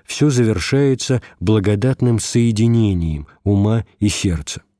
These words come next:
Обоснованием естественного метода может служить известное наставление:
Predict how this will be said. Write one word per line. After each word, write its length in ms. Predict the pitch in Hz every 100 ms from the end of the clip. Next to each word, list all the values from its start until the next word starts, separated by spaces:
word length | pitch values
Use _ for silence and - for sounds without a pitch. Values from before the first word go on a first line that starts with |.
| _ _ _ _ _ _ _ _ _ _ _ _ _ _ _ _ _ -
Обоснованием 1000 | 101 107 - 113 110 120 117 113 110 104
естественного 920 | 107 104 101 - 107 92 101 95 92
метода 540 | 98 135 156 139 131 123 - -
может 380 | - 139 131 120
служить 480 | - 107 101 147 -
известное 560 | 113 101 113 - 113 110
наставление: 840 | 104 - 120 110 104 87 71 -